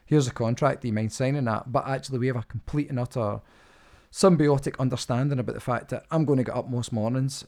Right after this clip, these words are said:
very early and I'm gonna run and I'm gonna be back, um, as the kids are getting up. Louise makes sure the kids are up,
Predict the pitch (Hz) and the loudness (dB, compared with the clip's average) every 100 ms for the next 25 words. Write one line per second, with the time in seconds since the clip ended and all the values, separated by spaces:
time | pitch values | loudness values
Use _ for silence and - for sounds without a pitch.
0 | - 113 135 120 110 117 139 143 - 120 | -10 -2 2 2 2 0 0 -2 -2 -2
1 | 120 120 110 117 143 139 120 110 110 107 | -2 0 0 2 2 0 -2 -2 -2 -4
2 | 104 107 131 - - - 120 110 - 107 | -2 0 -2 -4 -12 -8 -4 -4 -6 -10
3 | 104 123 107 107 98 123 143 120 110 117 | -6 -6 -6 -6 -4 -4 -4 -6 -4 -2
4 | 123 113 120 113 - 127 113 104 - 117 | -2 0 -2 -2 -4 -6 -4 -6 -4 -4
5 | 98 113 160 - | -2 2 2 0